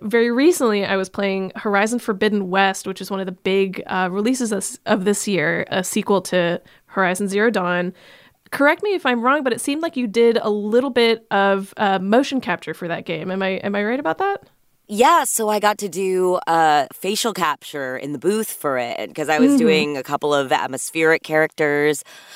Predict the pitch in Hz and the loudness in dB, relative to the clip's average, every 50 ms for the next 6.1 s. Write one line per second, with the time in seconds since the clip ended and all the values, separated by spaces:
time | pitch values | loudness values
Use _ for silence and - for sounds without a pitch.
0 | - - - - 165 160 147 147 151 170 170 - 196 190 185 170 156 - - - | -18 -6 0 2 2 2 2 0 -4 -6 -6 -4 -2 -2 -2 -2 -4 -8 -12 -14
1 | 170 175 - - 269 254 254 320 302 262 220 - 170 185 196 202 190 202 196 202 | -8 -2 0 0 0 2 2 0 0 0 -2 -4 -4 0 0 0 2 2 2 2
2 | 196 180 175 - - - 170 180 175 175 170 180 170 - - - 170 147 - 165 | 2 2 2 0 -2 -2 0 0 2 0 0 -4 -8 -8 -8 -6 -6 -2 2 4
3 | 175 180 165 151 147 147 147 143 - - 156 143 - 165 175 196 196 208 202 180 | 4 4 4 4 2 -2 -4 -6 -6 -8 -8 -4 0 0 0 0 0 -2 -4 -4
4 | 165 151 - - 233 247 240 233 220 208 170 - - 180 165 151 135 120 120 127 | -6 -8 -8 -6 -4 -2 -2 -2 -4 -6 -8 -8 -4 -2 -2 -2 -2 -4 -6 -8
5 | 127 - - 139 135 127 139 - 160 160 170 - - - 151 143 135 131 127 127 | -8 -6 -6 -6 -6 -8 -8 -4 -4 -2 -2 -4 -6 -4 -2 0 0 0 0 -4
6 | 127 | -8